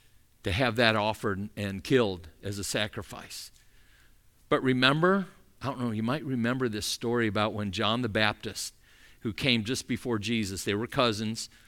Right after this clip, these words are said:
and he was in the wilderness baptizing people and preaching, and all of a sudden,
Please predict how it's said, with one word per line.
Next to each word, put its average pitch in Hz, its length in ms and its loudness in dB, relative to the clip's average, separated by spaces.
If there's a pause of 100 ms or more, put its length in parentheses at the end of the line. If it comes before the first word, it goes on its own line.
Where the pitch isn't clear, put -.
(420)
and 110 340 0
he 131 140 4
was 131 180 2
in 131 100 2
the 127 80 4
wilderness 127 540 4
baptizing 117 640 -2
people 120 380 0
and 101 100 -2
preaching, 120 400 0
and 104 80 -2
all 104 280 0
of 123 80 0
a 139 60 2
sudden, 107 380 0